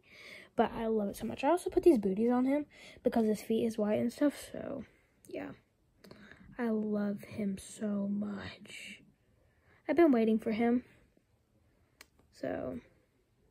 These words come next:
yeah. I love him so much. So,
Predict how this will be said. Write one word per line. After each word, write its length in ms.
yeah. 300
I 120
love 180
him 140
so 120
much. 360
So, 240